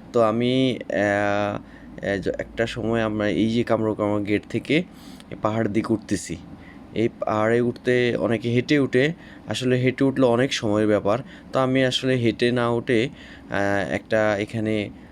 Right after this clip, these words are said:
আহ, কিছু গাড়ি আছে, যানবাহন আছে, বিভিন্ন রকমের যে এক একজন এক একটা করে উপরে উঠতেছি। আমিও যথারীতি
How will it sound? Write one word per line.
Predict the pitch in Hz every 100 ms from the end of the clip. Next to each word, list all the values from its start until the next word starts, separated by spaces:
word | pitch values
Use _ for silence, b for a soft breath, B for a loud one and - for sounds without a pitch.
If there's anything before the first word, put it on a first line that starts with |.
| B -
আহ, | 107 101
কিছু | 104 110
গাড়ি | 95 92 107 113
আছে, | 127
যানবাহন | 120 107 104 104 110
আছে, | 120 - -
বিভিন্ন | - 113 110 107
রকমের | 107 104 107 107 107
যে | 110 120
এক | 95 101
একজন | 101 107
এক | 104 101
একটা | 98 104 101 - B B -
করে | 110 104 104 101 -
উপরে | 107 110 104
উঠতেছি। | 95 104 101 104
আমিও | 95 104 107
যথারীতি | 104 107 107 -